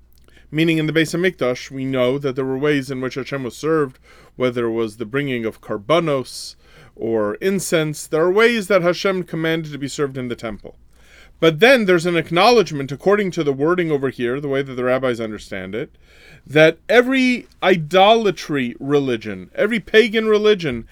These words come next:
has its own rules by which that deity is meant to be served on its own terms. And it could very well be, and it actually was the case,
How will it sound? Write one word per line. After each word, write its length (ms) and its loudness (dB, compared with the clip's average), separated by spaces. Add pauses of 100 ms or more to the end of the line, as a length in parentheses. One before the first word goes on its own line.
(220)
has 260 6
its 380 -6
own 360 4
rules 720 2 (560)
by 160 4
which 560 2 (320)
that 400 4
deity 800 0 (400)
is 220 0
meant 260 2
to 240 -4
be 160 -4
served 480 2 (100)
on 300 0
its 260 -2 (120)
own 420 4
terms. 720 -4 (400)
And 200 2
it 200 2 (100)
could 240 0
very 240 6
well 160 6
be, 240 0
and 160 0
it 140 2
actually 400 0
was 380 4
the 100 -2
case, 560 -6